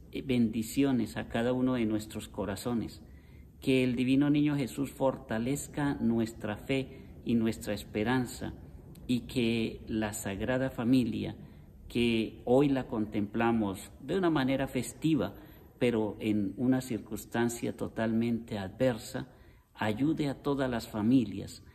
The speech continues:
a que siga-, a que sigan adelante, aunque haya dificultades, aunque haya dolor, aunque haya sufrimientos, pero que la unión familiar prevalezca por encima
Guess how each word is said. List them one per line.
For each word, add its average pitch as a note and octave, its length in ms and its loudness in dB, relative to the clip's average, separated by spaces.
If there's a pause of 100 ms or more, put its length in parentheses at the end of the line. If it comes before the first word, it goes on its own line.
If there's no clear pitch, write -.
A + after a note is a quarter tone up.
(220)
a G#2 180 -6
que A2+ 140 -6
siga-, A2+ 540 -2
a A2 140 -6
que A2 100 -4
sigan C3 520 0
adelante, G#2 840 -2 (360)
aunque G#2+ 560 0
haya G2+ 200 0
dificultades, F#2+ 1000 -6 (460)
aunque G#2 460 0
haya G#2 440 -2
dolor, G2+ 500 0
aunque F#2 400 -4
haya A#2 420 -2 (280)
sufrimientos, G#2 1080 -2
pero F#2+ 280 -6
que F#2 140 -6
la F2+ 140 -2
unión A#2+ 400 2
familiar A2+ 640 -2 (680)
prevalezca G#2 1000 -2 (180)
por A#2 200 2
encima A2+ 840 2